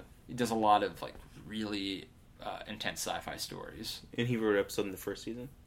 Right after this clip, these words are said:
Speaker 1: Uh, the, well, the, the show. I don't
Speaker 2: Okay.
Speaker 1: know what season it is, but I, you, you come into, like, the whole stereotype of, like, the evil twin with a beard.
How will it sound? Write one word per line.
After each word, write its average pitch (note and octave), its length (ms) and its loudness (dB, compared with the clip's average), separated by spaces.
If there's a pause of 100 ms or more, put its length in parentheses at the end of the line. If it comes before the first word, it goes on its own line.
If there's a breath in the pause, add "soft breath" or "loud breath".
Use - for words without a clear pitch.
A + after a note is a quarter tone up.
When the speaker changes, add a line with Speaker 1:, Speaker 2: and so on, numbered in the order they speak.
Speaker 1:
Uh, G#2+ 200 8
the, G2 140 -6
well, D3 220 10
the, A2 140 -2 (120)
the - 80 -2
show. C2+ 360 0 (180)
I G#2 80 0
don't F#2+ 100 -4
Speaker 2:
Okay. F2+ 100 -6
Speaker 1:
know D#2+ 60 -10
what D#2 120 -10
season - 360 -6
it B1 140 -14
is, - 100 -10
but - 260 -8 (760 soft breath)
I, C#3+ 60 8 (180)
you, E3+ 160 -8
you D#3+ 180 -2
come D#3+ 160 0
into, B2+ 120 2
like, G#2+ 180 -2 (520)
the A#2 120 6
whole A#2+ 180 4
stereotype G#2+ 500 4
of, F2+ 60 -10
like, G2 100 -10
the G2+ 200 -8
evil G#2 180 -2
twin G2+ 260 -4
with F#2+ 120 -6
a F#2 40 -6
beard. G2+ 480 -2